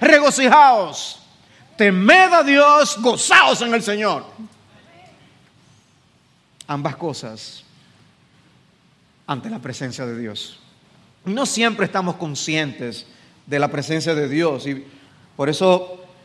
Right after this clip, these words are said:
no le damos mente a veces a las actitudes que asumimos cuando venimos ante su presencia. No siempre vivimos o andamos a la luz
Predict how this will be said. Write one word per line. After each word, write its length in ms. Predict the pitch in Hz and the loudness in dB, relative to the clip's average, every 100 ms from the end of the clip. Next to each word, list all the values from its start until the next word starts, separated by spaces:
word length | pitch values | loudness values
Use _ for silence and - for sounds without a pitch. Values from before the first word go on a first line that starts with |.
| _ | _
no 160 | 160 190 | -2 0
le 80 | 214 | 2
damos 260 | 208 185 | 2 0
mente 400 | 180 208 170 165 | 2 0 0 0
a 60 | 160 | 0
veces 440 | 180 185 151 135 | 0 -2 -6 -4
a 120 | 156 | -2
las 240 | 147 139 - | -2 -4 -6
actitudes 1120 | 170 147 - 175 - 202 208 170 120 101 - - _ _ _ _ _ _ _ _ | -8 -8 -8 -8 -6 -8 -4 -4 -4 -10 -18 -20 _ _ _ _ _ _ _ _
que 80 | 156 | -8
asumimos 1080 | - 160 147 170 185 143 120 - - - - _ _ _ _ _ _ | -4 -4 -2 0 0 -2 -6 -8 -8 -10 -14 _ _ _ _ _ _
cuando 260 | 151 143 139 | -6 -4 -2
venimos 480 | 139 143 170 147 139 | -4 -4 -4 -4 -8
ante 220 | 131 120 | -10 -10
su 120 | 131 | -10
presencia. 640 | 127 120 139 120 110 113 127 | -10 -10 -8 -8 -10 -12 -10
No 80 | 185 | -8
siempre 840 | 214 220 180 208 202 - - - _ _ _ | -4 -4 -2 -2 -2 -4 -18 -20 _ _ _
vivimos 600 | 143 175 170 214 196 175 | -4 -2 0 0 -2 -2
o 40 | 180 | -4
andamos 640 | 165 185 185 160 147 170 | 0 0 0 -2 -8 -6
a 80 | 156 | -4
la 140 | 147 | -4
luz 640 | 143 165 180 143 - - | -2 -2 -4 -6 -10 -14